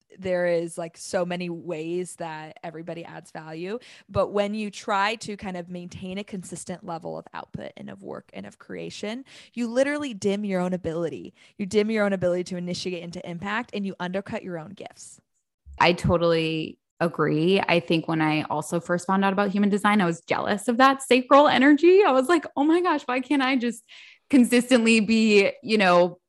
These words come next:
Speaker 2: um, performing and just, like, running after something?" 'Cause I think society often conditions us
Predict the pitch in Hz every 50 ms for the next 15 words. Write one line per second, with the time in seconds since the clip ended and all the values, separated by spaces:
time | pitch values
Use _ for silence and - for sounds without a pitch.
0 | _ _ - 190 185 185 180 175 180 180 175 170 - - 214 190 - - 254 240
1 | 240 233 226 208 196 190 185 180 175 175 175 170 - - 180 185 180 175 175 175
2 | 175 175 175 160 - 185 175 - 170 160 - - 165 160 170 175 170 170 156 156
3 | - - 202 208 190 - 254 247 247 294 285 269 - 226 190 185 185 185 - 185
4 | 185 180 - - - 175 - - 160 160 170 165 170 170 160 147 - - 151 147
5 | 151 - - - 165 156 151 156 147 147 151 165 _ _ _ _ _ _ _ _
6 | _ _ _ _ _ _ - - 180 156 160 156 - - 208 226 285 285 320 330
7 | - - -